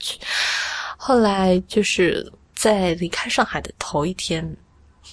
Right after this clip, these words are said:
然后那，另外一个爱吃的小伙伴，他有很多可以去选择吃的东西，他都放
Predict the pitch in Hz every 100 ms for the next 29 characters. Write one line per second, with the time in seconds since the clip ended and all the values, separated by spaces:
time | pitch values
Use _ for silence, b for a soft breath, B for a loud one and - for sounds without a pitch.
0 | b - 165 160 175 190 - 233 226 190
1 | 160 156 170 - _ _ - 190 165 -
2 | 185 170 156 - - - - - - B
3 | B B - - 190 165 - 160 175 185
4 | 175 151 - 185 - 151 - - - -
5 | 180 165 160 165 - 170 160 - 190